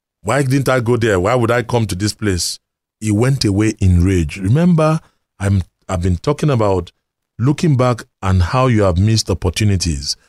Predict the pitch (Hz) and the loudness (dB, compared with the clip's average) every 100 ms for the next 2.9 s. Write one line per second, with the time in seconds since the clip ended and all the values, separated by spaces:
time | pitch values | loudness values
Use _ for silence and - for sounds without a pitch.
0 | _ _ - 107 104 139 127 127 - 110 | _ _ -6 -2 0 2 2 2 0 0
1 | 98 98 92 113 104 110 98 90 - 110 | 0 0 0 0 0 0 0 -4 -2 0
2 | 98 98 87 90 87 113 113 95 90 | 0 0 0 0 0 0 0 0 -2